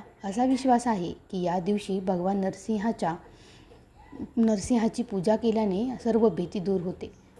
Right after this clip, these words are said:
धैर्य मिळते आणि एखाद्याच्या जीवनामध्ये आध्यात्मिक संरक्षण मिळते. देशसेवेला गेलेल्या या सैनिकांना हे संरक्षण मिळण्यासाठीच आपल्याला ही नृसिंह जयंती आता साजरी करायची आहे.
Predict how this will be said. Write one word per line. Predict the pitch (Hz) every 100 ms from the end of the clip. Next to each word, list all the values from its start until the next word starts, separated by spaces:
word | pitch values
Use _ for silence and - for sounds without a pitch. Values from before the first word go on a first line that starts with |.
| -
धैर्य | 190 220 220
मिळते | 208 180 - 160 - - - -
आणि | 214 208 233 -
एखाद्याच्या | 196 - 185 202 208 254
जीवनामध्ये | 240 214 196 196 185 180 -
आध्यात्मिक | 269 170 196 190 196 233 254
संरक्षण | 208 180 190 - 185
मिळते. | 165 160 - - - _ - - - - - - 190
देशसेवेला | 214 208 240 - 226 208 214 226 254 - - -
गेलेल्या | 226 202 208 226
या | 233 240
सैनिकांना | 226 202 214 240 233 202 208 - 220
हे |
संरक्षण | 226 254 220 208 226
मिळण्यासाठीच | 214 208 202 214 262 240 220 208 -
आपल्याला | 202 220 196 190 254 - - - -
ही | 233
नृसिंह | 220 214 196 190
जयंती | 185 180 170 185
आता | 170 233 277
साजरी | 208 170 180
करायची | 180 180 175 -
आहे. | 185 156